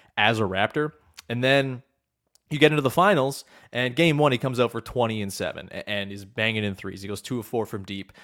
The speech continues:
And that opening game of the finals, yes, Pascal Siakam gets all the plaudits, as he should, 'cause he was incredible in that game. But Gasol, the way he defended Steph Curry while also kind of shaking off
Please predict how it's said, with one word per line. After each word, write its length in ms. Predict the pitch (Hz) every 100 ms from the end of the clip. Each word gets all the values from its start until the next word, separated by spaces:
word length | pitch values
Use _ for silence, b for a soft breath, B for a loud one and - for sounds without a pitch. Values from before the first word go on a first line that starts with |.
| B -
And 300 | 107 101 95
that 460 | 117 147 147 - _ _ -
opening 580 | 147 147 139 139 127 117 _ _ -
game 380 | 120 113 104 87
of 120 | 110
the 80 | 107
finals, 440 | - 98 87 98
yes, 160 | 123 147
Pascal 400 | 127 151 - 160
Siakam 560 | - 117 117 131 135
gets 200 | 117 117
all 140 | 127 123
the 80 |
plaudits, 480 | 113 117 107 143 -
as 140 | 113 107
he 80 |
should, 340 | 101 - 120 131
'cause 140 | 117
he 80 | 117
was 140 | 107
incredible 500 | 98 - 107 123 139
in 60 | 143
that 200 | 147 147
game. 300 | 143 151 170 b b b
But 180 | 127 113
Gasol, 520 | 120 - 127 131 147
the 60 | 120
way 160 | 120
he 140 | 135 139
defended 460 | 113 - 120 135
Steph 280 | - 127 117
Curry 220 | - 123
while 180 | 123 107 -
also 480 | 104 117 - 131 120
kind 300 | - 117 110
of 180 | 98 b b
shaking 540 | - - 120 120 127
off 340 | 110 113 120